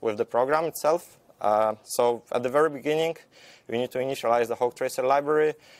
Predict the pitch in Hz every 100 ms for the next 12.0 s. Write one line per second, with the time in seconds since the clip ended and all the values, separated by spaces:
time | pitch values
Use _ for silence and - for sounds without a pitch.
0 | - - _ - 117 127 127 127 - 110
1 | 113 117 - 127 127 151 156 120 117 127
2 | 127 120 - - _ _ - 110 107 110
3 | 107 110 - 131 127 117 120 107 107 107
4 | 104 - 165 170 165 160 113 110 - 147
5 | 143 - 113 104 113 151 147 151 - -
6 | 107 107 107 127 135 - 117 123 - 110
7 | 110 110 107 101 113 107 - 165 160 160
8 | 170 160 - 120 127 139 135 135 127 127
9 | - 120 110 110 147 - 160 - 151 147
10 | - _ _ - - _ - 117 107 120
11 | 120 - 107 107 113 143 127 127 120 -